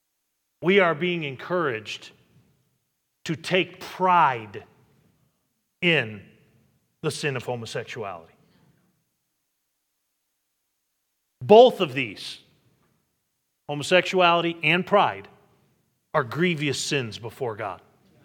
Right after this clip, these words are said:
Both of them. And so that's what I'm dealing with today in this title is the sin of pride.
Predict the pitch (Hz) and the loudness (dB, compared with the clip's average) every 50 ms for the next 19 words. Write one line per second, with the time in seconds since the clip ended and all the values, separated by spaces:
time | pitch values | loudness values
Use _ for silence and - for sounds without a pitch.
0 | _ _ _ _ _ - 185 190 180 185 156 123 117 98 87 - - _ _ - | _ _ _ _ _ 8 8 8 8 4 0 -8 -8 -12 -18 -20 -20 _ _ -20
1 | - - _ _ _ _ _ _ _ _ _ _ _ _ _ _ _ _ _ _ | -20 -20 _ _ _ _ _ _ _ _ _ _ _ _ _ _ _ _ _ _
2 | _ _ _ _ - 135 - 202 208 240 233 254 262 247 208 180 127 151 202 208 | _ _ _ _ -12 2 6 8 8 8 6 4 2 0 0 0 0 2 2 4
3 | 196 185 165 147 139 131 139 - 151 143 147 151 147 143 135 127 127 135 127 - | 4 4 2 0 -4 -6 -8 -8 -4 0 2 2 2 2 2 0 -2 -6 -8 -6
4 | - - - - _ _ _ _ _ _ _ _ _ _ _ _ _ _ _ _ | -8 -10 -10 -14 _ _ _ _ _ _ _ _ _ _ _ _ _ _ _ _
5 | _ _ _ _ _ _ _ _ _ _ _ _ _ _ _ _ _ _ _ _ | _ _ _ _ _ _ _ _ _ _ _ _ _ _ _ _ _ _ _ _
6 | - - 196 202 196 180 156 147 143 131 - 156 147 - - - 185 175 156 120 | 2 4 4 4 4 2 2 0 -2 -4 -4 -6 -6 -4 -2 0 0 0 0 -4
7 | - - 156 147 127 113 98 95 | -4 -2 -2 0 0 -2 -4 -12